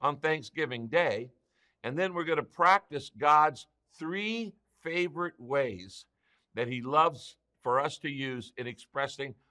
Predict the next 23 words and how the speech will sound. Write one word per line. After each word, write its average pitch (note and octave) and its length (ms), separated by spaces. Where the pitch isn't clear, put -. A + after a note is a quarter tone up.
our G#2+ 140
ga-, A#2 340
gratitude A#2+ 640
to G2 60
him. G#2 180
This C3 120
is D3 80
what D3 180
I C3 80
call C3+ 240
God's B2 580
love A#2 320
language. A#2 580
Now, G2+ 220
let's E3+ 260
start C#3 400
by C#3 140
reading D#3 400
the A#2+ 80
top E3 420
two F3+ 160
scriptures, A#2+ 720
uh, A2 240